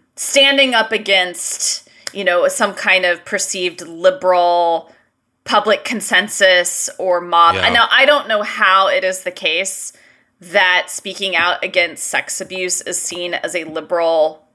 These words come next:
Speaker 1: issue. Like,
Speaker 2: Right.
Speaker 1: like, what are we talking about? <laughs> Like,
Speaker 2: Right, right.
Speaker 1: how, how could this be? Um,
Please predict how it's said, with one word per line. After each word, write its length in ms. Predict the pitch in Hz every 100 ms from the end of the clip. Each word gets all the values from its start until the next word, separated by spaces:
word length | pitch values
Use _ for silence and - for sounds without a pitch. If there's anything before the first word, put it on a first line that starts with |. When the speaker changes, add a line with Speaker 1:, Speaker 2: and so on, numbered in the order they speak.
| _ -
Speaker 1:
issue. 680 | 165 - 262 269 294 302 294 _ _ _ _ _ _ _
Like, 260 | - 117 107
Speaker 2:
Right. 220 | - - _ _
Speaker 1:
like, 260 | 240 226 -
what 320 | 214 202 254
are 120 | 269
we 160 | 269 254
talking 440 | 247 233 226 185
about? 420 | 170 - 107 - -
<laughs> 60 |
Like, 300 | 240 - -
Speaker 2:
Right, 680 | - 110 107 98 87 - - - 101
right. 120 | 95
Speaker 1:
how, 300 | - 262 254
how 300 | 240 247 247
could 240 | 247 247 214
this 240 | 208 -
be? 420 | 196 190 113 104 185 -
Um, 600 | 190 180 180 175 170